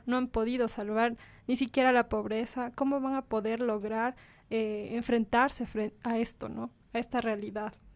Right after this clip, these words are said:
con la incrementación de la población y sobre todo el trauma psicológico que ya tienen de por sí estas niñas? ¿Cómo van a poder cargar con ello también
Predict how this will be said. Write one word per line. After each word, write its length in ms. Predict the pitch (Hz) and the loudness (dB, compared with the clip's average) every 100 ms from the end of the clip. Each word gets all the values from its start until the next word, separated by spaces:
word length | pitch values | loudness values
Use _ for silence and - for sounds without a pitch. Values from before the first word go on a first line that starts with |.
| - | -6
con 240 | 233 226 | 0 2
la 80 | 220 | 2
incrementación 800 | 220 226 220 220 214 220 240 233 | 0 0 0 -2 -4 -2 0 0
de 80 | 240 | 0
la 160 | 220 220 | -2 -4
población 640 | 208 208 220 240 247 262 - - - | -6 -6 -4 -2 -2 -4 -10 -16 -4
y 100 | 240 | 2
sobre 260 | 254 247 | 4 6
todo 420 | 240 262 294 311 - - - - - - - - | 4 6 6 4 0 -16 -20 -20 -20 -20 -4 2
el 280 | 247 226 | 2 2
trauma 440 | - 247 269 294 302 | 4 6 6 6 4
psicológico 720 | - - 226 226 - 240 233 | 2 2 4 2 0 0 0
que 140 | 233 214 | 0 2
ya 160 | 226 | 2
tienen 400 | 226 240 247 240 | 2 2 2 2
de 120 | 220 | 2
por 260 | 208 226 214 | 0 -2 -2
sí 260 | - 254 254 | -2 0 0
estas 280 | 247 233 | 0 -2
niñas? 520 | 220 220 220 220 226 - | 0 2 2 0 -4 -2
¿Cómo 220 | 262 285 | 2 2
van 160 | 277 | 2
a 100 | 277 | 2
poder 260 | 247 233 226 | 2 2 2
cargar 380 | 233 220 220 226 | 0 0 0 -2
con 200 | 226 220 | -2 0
ello 220 | 220 226 | 0 -2
también 420 | 226 214 220 226 | -2 -2 -2 -2